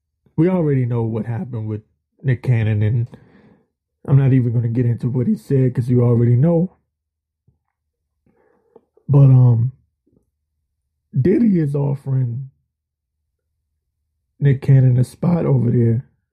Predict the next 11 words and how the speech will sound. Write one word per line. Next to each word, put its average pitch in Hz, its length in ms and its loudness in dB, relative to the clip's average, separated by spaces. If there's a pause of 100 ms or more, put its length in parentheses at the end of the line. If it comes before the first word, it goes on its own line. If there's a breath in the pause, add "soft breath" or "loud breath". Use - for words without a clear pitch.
(360)
at, 127 280 2
um, 127 420 2 (460 soft breath)
Revolt, 160 600 0
and 131 140 -2
I 131 80 0
thought 185 280 0
about 135 480 0 (1080)
something. 113 460 -2
I 123 80 -2
said, 156 320 -2
"Wait, 151 300 0